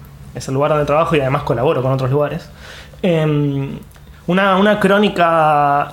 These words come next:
sobre Foster, que es un restaurante al que me invitaron, eh,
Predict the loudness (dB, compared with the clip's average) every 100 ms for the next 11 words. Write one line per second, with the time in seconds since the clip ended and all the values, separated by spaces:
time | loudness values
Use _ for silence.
0 | -8 -4 0 0 0 0 0 -4 -6 -2
1 | -2 0 -2 -2 0 -2 -2 -2 -2 -2
2 | -2 -2 -2 -2 -2 -2 -6 -10 -20 -20
3 | -20 -8 -4 -4 -4 -6 -10